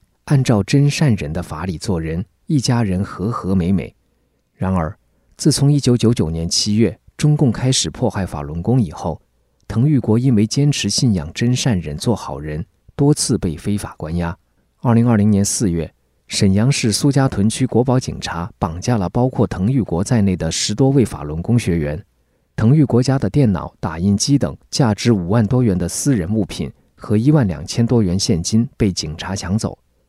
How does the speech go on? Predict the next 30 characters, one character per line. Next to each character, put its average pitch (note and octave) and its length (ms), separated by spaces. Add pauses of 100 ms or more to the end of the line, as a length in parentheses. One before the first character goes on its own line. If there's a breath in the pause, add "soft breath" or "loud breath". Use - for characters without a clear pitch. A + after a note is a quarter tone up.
(100)
后 A2+ 160
来， E2+ 220 (220)
滕 A#2+ 220
玉 C#3+ 80
国 A2+ 180
被 C3+ 140
以 G#2 140
所 E2+ 220
谓 F#2 140
取 C3 240
保 - 160
候 C#3+ 220
审 - 180
的 D#2 120
形 E2+ 260
式 - 160
释 E2+ 220
放 E2 160
回 E2+ 180
家。 F#2 260 (540)
二 B2+ 120
零 B2 140
二 B2+ 120
零 G#2+ 140
年 G2+ 140
十 - 220
月 G2+ 100
十 - 160
三 G2+ 260
号， - 240